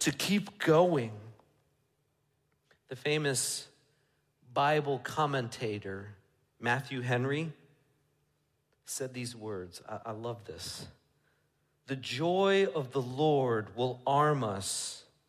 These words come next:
against the assaults of our spiritual enemies and put our mouths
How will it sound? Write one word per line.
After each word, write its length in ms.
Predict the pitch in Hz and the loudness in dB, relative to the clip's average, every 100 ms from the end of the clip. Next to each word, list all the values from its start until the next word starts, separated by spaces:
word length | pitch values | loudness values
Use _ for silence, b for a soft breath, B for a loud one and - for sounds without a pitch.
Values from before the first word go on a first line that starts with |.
| _ _ _ _ _ _ | _ _ _ _ _ _
against 480 | 123 147 147 143 - | -4 0 0 0 -4
the 140 | 127 | -4
assaults 960 | 117 - - 156 147 - - - - - B B - | -2 0 2 4 4 2 -4 -4 -4 -6 B B -4
of 140 | 123 | 0
our 100 | 123 | 0
spiritual 720 | 123 - - 139 139 131 123 | 2 0 -2 -4 -4 -2 -2
enemies 800 | 127 123 107 101 98 98 - - b b b b - | 0 -2 -4 -8 -12 -10 -10 -10 b b b b -4
and 200 | 127 120 | -4 -2
put 280 | - 202 - | 2 2 6
our 140 | 165 139 | 6 6
mouths 840 | 131 135 143 139 117 104 - | 4 6 6 6 2 0 -4